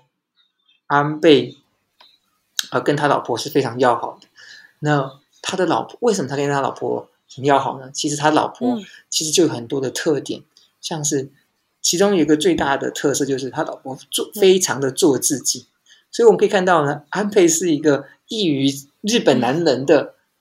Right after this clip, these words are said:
Speaker 1: 男人，
Speaker 2: 嗯。
Speaker 1: 那他老婆也是一个异于日本女人的女人。
Speaker 2: 嗯。
Speaker 1: 那他是怎样做自己呢？我随便举几个例子哈。
Speaker 2: 哦。
Speaker 1: 安倍听说他不太喝酒，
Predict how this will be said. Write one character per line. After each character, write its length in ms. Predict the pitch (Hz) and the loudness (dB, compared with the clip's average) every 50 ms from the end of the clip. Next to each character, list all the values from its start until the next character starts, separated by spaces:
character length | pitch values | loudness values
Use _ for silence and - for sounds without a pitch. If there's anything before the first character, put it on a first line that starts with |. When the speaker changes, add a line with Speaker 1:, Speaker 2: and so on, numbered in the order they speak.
| _ _ _ | _ _ _
Speaker 1:
男 280 | - 143 147 151 160 170 | -2 0 2 2 2 4
人， 180 | 151 131 110 131 | 2 2 2 0
Speaker 2:
嗯。 80 | - _ _ _ _ _ _ _ _ _ _ _ | -6 _ _ _ _ _ _ _ _ _ _ _
Speaker 1:
那 220 | - 185 175 160 151 143 147 - | 0 4 4 4 4 2 0 -2
他 80 | - - | 0 2
老 160 | - 175 139 | 2 2 2
婆 180 | - - 170 | 4 6 6
也 80 | 170 - | 8 8
是 160 | - - 175 | 6 4 2
一 100 | 175 156 | -2 0
个 260 | 151 165 147 - - - - _ _ _ _ _ | 4 4 4 4 2 -4 -16 _ _ _ _ _
异 280 | - 349 240 208 175 156 | 2 2 4 4 2 2
于 200 | 156 156 160 175 | 2 2 2 4
日 160 | 220 247 220 | 4 2 2
本 260 | - 160 143 160 160 | 4 2 2 2 2
女 140 | 151 143 135 | 2 2 2
人 180 | 131 127 131 147 | 2 2 4 6
的 140 | 160 139 | 6 6
女 100 | 131 135 233 233 | 6 4 0 -2
人。 140 | - 107 113 | -2 -4 -6
Speaker 2:
嗯。 80 | - - _ _ - - - - _ _ _ _ _ _ _ - | -10 -14 _ _ -20 -20 -20 -20 _ _ _ _ _ _ _ -2
Speaker 1:
那 500 | 175 175 165 151 147 147 147 - - - _ _ _ _ - | 2 4 4 4 4 2 -2 -10 -18 -20 _ _ _ _ -8
他 180 | - - 196 | -4 -4 -2
是 80 | 196 208 | -2 -4
怎 160 | - - 110 | -4 -6 -4
样 140 | 117 135 131 | -4 -4 -2
做 200 | - 160 131 123 | 0 0 0 0
自 160 | 120 139 127 | 0 -2 -4
己 180 | 117 - - 107 | -6 -6 -6 -8
呢？ 80 | 98 - 104 | -12 -12 -12
我 140 | 123 131 120 | -10 -8 -6
随 140 | - - | -4 -4
便 160 | 143 147 143 143 | -2 -4 -4 -4
举 280 | 143 - 127 117 - - | -6 -8 -10 -10 -10 -8
几 140 | - - - | -10 -8 -4
个 120 | 135 120 | -4 -2
例 140 | 131 139 127 | -2 -2 -2
子 260 | 123 208 202 190 175 - | -4 -4 -6 -6 -10 -12
哈。 180 | - - 131 | -14 -12 -14
Speaker 2:
哦。 80 | 131 - - - - - - _ _ _ - | -14 -14 -16 -20 -20 -20 -20 _ _ _ -2
Speaker 1:
安 280 | - 175 190 196 190 | 0 0 0 0 2
倍 340 | 202 214 185 160 143 139 143 143 - - - - - - _ _ _ _ _ _ _ _ _ _ _ _ _ _ - | 4 4 6 4 4 0 -6 -10 -16 -20 -20 -20 -20 -20 _ _ _ _ _ _ _ _ _ _ _ _ _ _ -6
听 180 | - - 170 165 | -2 -2 -2 0
说 160 | 170 175 151 | 0 -2 0
他 120 | 151 160 | 0 0
不 100 | 156 156 | -2 -2
太 180 | - 147 147 127 | -2 -2 -2 -2
喝 220 | 104 110 120 120 120 | -2 -2 -4 -4 -4
酒， 260 | - - - - | -6 -8 -10 -10